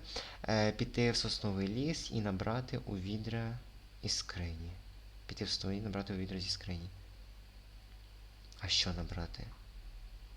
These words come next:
Я так розумію, пальне, бензин. А там може якась, ну, не, не зрозуміло поки що.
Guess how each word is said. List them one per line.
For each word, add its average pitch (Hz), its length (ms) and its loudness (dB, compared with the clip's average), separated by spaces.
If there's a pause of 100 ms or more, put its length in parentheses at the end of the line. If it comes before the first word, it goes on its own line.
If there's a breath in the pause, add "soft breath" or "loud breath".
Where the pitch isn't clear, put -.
(140)
Я - 120 -6
так - 80 -6
розумію, 95 520 4
пальне, 92 440 4
бензин. 98 560 2 (1000 loud breath)
А 87 100 0
там 82 200 -2
може 85 300 0
якась, - 600 0
ну, 104 80 2
не, 98 280 0
не 95 60 2
зрозуміло 90 420 0 (100)
поки - 140 -6
що. - 120 -2